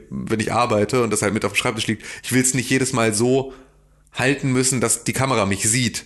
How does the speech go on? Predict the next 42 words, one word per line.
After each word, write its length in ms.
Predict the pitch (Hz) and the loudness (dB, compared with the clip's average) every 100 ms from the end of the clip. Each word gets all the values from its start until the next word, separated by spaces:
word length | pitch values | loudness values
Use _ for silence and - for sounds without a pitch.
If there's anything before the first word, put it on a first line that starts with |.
| - | -8
um's 300 | - 117 - | -2 0 0
zu 80 | - | 0
entsperren. 580 | 95 - 110 95 90 82 - - _ _ - | 0 0 0 0 -2 -6 -14 -20 _ _ -2
Was 180 | 101 | 0
ja, 80 | 113 | 2
glaub 200 | 95 95 | 2 0
ich, 80 | 95 | 0
so 120 | 110 | 2
oder 160 | 104 95 | 2 2
so 180 | 98 98 | 2 0
auch 140 | 95 | -2
trotzdem 400 | - - 98 95 | -4 -2 0 0
ginge, 340 | 107 139 156 156 - - - | 0 2 0 -2 -8 -18 -4
ähm, 420 | 107 107 104 101 | 0 2 2 2
mit, 300 | 101 101 - | 0 0 -2
mit, 320 | 101 98 - - | -2 -2 -4 -4
mit 200 | 98 98 | -4 -2
dem 140 | 101 | -4
Code 400 | - 127 147 - | 0 2 2 0
sozusagen. 500 | - 127 127 131 127 | -4 -2 0 2 2
Aber 140 | 107 | 0
das 160 | 110 113 | 0 0
wäre 140 | 117 | 0
für 80 | 107 | 0
mich 160 | 117 - | 0 0
ja 80 | 107 | 0
ein 40 | |
Rückschritt, 460 | 110 135 - 131 117 | 0 0 0 0 0
wenn 80 | |
ich 140 | 107 - | -2 -2
aktuell 340 | 110 - 104 | -4 0 0
das 140 | 98 101 | 0 0
halt 100 | - | -2
einfach 320 | 98 - - | -2 -6 -6
machen 340 | 101 98 107 | -4 -2 -4
kann, 300 | 98 90 87 | -4 -4 -4
indem 240 | - 95 90 | -4 -4 -4
ich 80 | |
den 80 | - | -4
Finger 240 | - 92 80 | -6 -4 -2
darauf 280 | - 87 | -4 -4
lege. 260 | - 90 | -2 -2